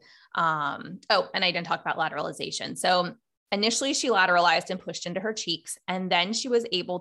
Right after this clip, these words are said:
to lateralize to the corners of her mouth with instruction,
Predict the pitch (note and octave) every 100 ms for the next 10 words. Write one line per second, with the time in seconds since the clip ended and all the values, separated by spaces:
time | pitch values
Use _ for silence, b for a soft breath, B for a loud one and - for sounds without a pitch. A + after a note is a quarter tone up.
0 | F3+ - F3 E3 D#3+ - _ F#3 E3+ E3+
1 | E3 E3 E3 D#3 D#3 - - D#3 - E3
2 | E3+ D#3+ F#3 D#3+ D#3+ E3 D#3+ F#3+ - -
3 | - D3+ D3+